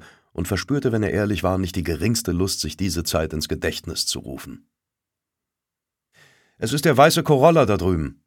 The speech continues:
sagte Tuvesson. Fabian folgte ihr auf die andere Straßenseite.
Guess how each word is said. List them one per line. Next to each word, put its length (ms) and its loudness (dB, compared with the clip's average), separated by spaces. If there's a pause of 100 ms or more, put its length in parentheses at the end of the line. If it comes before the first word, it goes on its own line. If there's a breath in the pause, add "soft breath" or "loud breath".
(140)
sagte 320 -6
Tuvesson. 600 -6 (240 soft breath)
Fabian 500 2
folgte 380 -2
ihr 240 -4
auf 80 -8
die 120 -4
andere 300 -2
Straßenseite. 800 -6